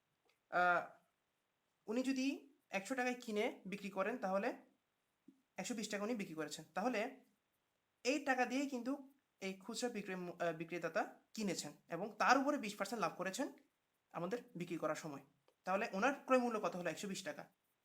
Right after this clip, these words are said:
ঠিক আছে? আর এটা আমাদের ধরা, আমরা এদিকে পরে যাচ্ছি।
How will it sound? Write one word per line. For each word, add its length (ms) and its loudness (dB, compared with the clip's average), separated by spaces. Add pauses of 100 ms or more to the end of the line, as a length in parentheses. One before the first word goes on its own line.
(500)
ঠিক 100 -4
আছে? 320 -4
আর 120 -6
এটা 100 2
আমাদের 200 4
ধরা, 440 4 (380)
আমরা 200 0
এদিকে 260 -4
পরে 180 0
যাচ্ছি। 420 -4